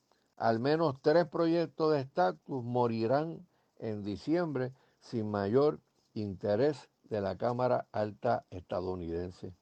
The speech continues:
Así que, frustrado por el repetido fracaso,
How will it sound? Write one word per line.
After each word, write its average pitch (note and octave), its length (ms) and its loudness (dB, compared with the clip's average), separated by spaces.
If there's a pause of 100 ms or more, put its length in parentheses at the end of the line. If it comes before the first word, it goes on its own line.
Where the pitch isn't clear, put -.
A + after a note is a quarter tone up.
(1080)
Así C3+ 280 6
que, F3+ 140 6
frustrado D#3 680 6
por E3+ 180 2
el C#3+ 240 4
repetido C3+ 1120 2
fracaso, B2 760 0